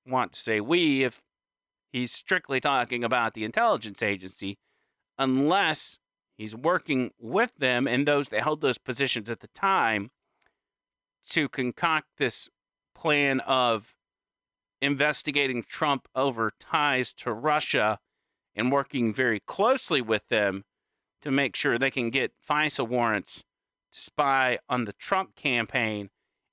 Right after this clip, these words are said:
and other foreign nationals. That's another thing to take note of. But here's the funniest one of all.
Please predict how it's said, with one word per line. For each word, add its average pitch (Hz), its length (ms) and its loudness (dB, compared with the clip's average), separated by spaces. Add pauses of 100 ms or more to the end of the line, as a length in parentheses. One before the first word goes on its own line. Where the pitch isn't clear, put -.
and 127 220 0
other 143 320 4
foreign 127 440 0
nationals. - 760 -4 (560)
That's 143 240 -2
another 196 300 0
thing 147 240 0
to 120 80 0
take 127 180 0
note 113 260 2
of. 90 200 0 (1800)
But 147 180 2
here's 202 380 2
the 190 100 0
funniest 175 480 2
one 135 240 2
of 113 100 -2
all. 87 300 0